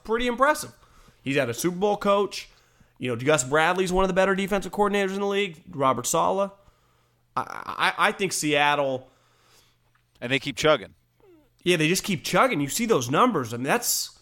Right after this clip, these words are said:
Speaker 2: So
Speaker 1: they ain't playing. They ain't playing nobodies on these night games either. Like, how many games when you close your eyes, like, for the last three years, you're playing, like, the Saints, you're just playing all these prime time, the Rams, the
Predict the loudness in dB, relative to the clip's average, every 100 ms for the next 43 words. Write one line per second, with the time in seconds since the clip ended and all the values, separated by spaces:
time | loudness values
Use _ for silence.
0 | -20 -20 -6 4 6 6 0 -2 0 0
1 | 0 -4 2 2 2 -2 0 2 2 2
2 | 6 6 6 0 -2 -4 -2 0 0 2
3 | 2 2 -6 -2 0 0 0 2 2 2
4 | 2 0 0 -4 -4 2 2 2 4 4
5 | 2 -6 -16 _ -8 0 0 0 -2 0
6 | 0 -2 -4 -6 -6 -8 -6 0 2 2
7 | 0 -8 -10 -6 -2 0 0 -2 -2 -2
8 | -2 -6 -8 -2 0 2 0 -4 -8 -10
9 | -10